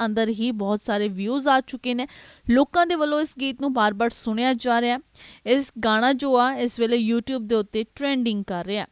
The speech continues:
ਦੱਸ ਦਈਏ ਕਿ ਬੱਬੂ ਮਾਨ ਪਿਛਲੇ ਅੰਦੋਲਨ ਵਿੱਚ ਵੀ ਕਿਸਾਨਾਂ ਦੀ ਡਟਵੀਂ ਹਿਮਾਇਤ ਉਹਨਾਂ ਦੇ ਵੱਲੋਂ ਕੀਤੀ ਗਈ ਸੀ। ਉਹਨਾਂ ਤੋਂ ਇਲਾਵਾ ਦਲਜੀਤ ਦੋਸਾਂਝ, ਕੰਵਰ ਗਰੇਵਾਲ, ਜਸ ਬਾਜਵਾ, ਗੁਰਪ੍ਰੀਤ ਘੁੱਗੀ ਸਮੇਤ ਕਈ, ਕਈ ਵੱਡੇ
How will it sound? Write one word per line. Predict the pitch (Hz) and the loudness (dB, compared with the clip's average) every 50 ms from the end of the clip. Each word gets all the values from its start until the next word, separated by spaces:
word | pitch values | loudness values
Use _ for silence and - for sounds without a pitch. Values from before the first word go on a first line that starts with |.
| _ _ _ 220 | _ _ _ 2
ਦੱਸ | 214 214 233 226 | 4 4 4 2
ਦਈਏ | 226 254 294 302 311 320 | 2 0 2 2 2 0
ਕਿ | - - 359 | 0 -2 -2
ਬੱਬੂ | 349 311 269 208 214 240 | 0 0 -2 0 0 -2
ਮਾਨ | 226 226 214 220 233 240 | 0 0 0 0 -2 -4
ਪਿਛਲੇ | 240 - 240 - - - 240 247 247 254 | -4 -6 -10 -10 -8 -4 -2 0 0 0
ਅੰਦੋਲਨ | - 233 220 208 214 208 214 226 240 247 | 0 -2 -2 0 0 0 0 -2 -2 -2
ਵਿੱਚ | 247 233 226 _ - 233 | -2 -4 -4 _ -6 -8
ਵੀ | 240 254 | -8 -6
ਕਿਸਾਨਾਂ | 240 269 247 - 247 226 220 214 220 | -6 -8 -8 -4 -4 -4 -4 -4 -4
ਦੀ | 208 214 233 240 247 262 - _ _ _ _ _ _ _ 226 | -4 -4 -4 -2 -4 -4 -6 _ _ _ _ _ _ _ -6
ਡਟਵੀਂ | 202 190 247 254 _ _ 277 277 320 320 311 | 2 2 2 2 _ _ -6 -2 0 0 2
ਹਿਮਾਇਤ | 254 262 240 220 214 208 208 220 226 233 | 2 2 2 4 2 2 2 2 0 0
ਉਹਨਾਂ | 226 214 214 214 | -2 -2 -2 0
ਦੇ | 214 | -2
ਵੱਲੋਂ | 220 202 208 208 208 202 202 _ | 0 0 0 0 0 -2 -2 _
ਕੀਤੀ | - 214 202 _ - 269 247 | -6 -6 -6 _ -6 -6 -2
ਗਈ | 240 254 247 | 0 0 0
ਸੀ। | 240 - - 262 262 339 | 0 -2 -4 -8 -8 -8
ਉਹਨਾਂ | 415 370 254 220 214 214 | -6 -4 -2 0 0 -2
ਤੋਂ | 208 - 226 208 | -2 -2 -4 -4
ਇਲਾਵਾ | 214 220 208 196 190 190 202 208 220 233 247 - - - _ _ _ - | -2 -2 0 0 -2 0 2 0 0 0 -2 -6 -20 -20 _ _ _ 0
ਦਲਜੀਤ | 214 214 214 214 - 247 277 294 | 2 4 4 4 2 0 -2 -2
ਦੋਸਾਂਝ, | 240 262 285 269 - 302 262 247 269 269 254 - | 0 -2 -4 -2 0 0 0 2 0 0 -2 -2
ਕੰਵਰ | - 233 208 202 208 208 | -2 0 0 0 -2 -2
ਗਰੇਵਾਲ, | 202 208 196 196 190 202 196 196 214 226 | -2 -2 -2 -2 0 0 2 2 2 0
ਜਸ | 220 214 202 214 - - - | 0 0 -2 -2 -4 -6 -4
ਬਾਜਵਾ, | 185 175 185 202 202 - - 202 196 196 196 214 | -2 0 0 -2 -4 -6 -4 0 0 0 0 0
ਗੁਰਪ੍ਰੀਤ | 208 196 220 208 202 _ 220 214 196 _ _ - | -2 -2 -4 -4 -2 _ -2 -2 -2 _ _ -4
ਘੁੱਗੀ | 233 214 185 180 202 214 | -4 -4 -4 -6 -8 -8
ਸਮੇਤ | - - 226 208 208 208 214 214 - | -6 -6 -6 -4 -4 -6 -6 -8 -8
ਕਈ, | - 247 262 247 | -6 -6 -6 -6
ਕਈ | - 262 269 | -6 -6 -8
ਵੱਡੇ | 254 226 226 202 180 190 208 226 247 | -4 -4 -6 -4 -2 0 0 0 0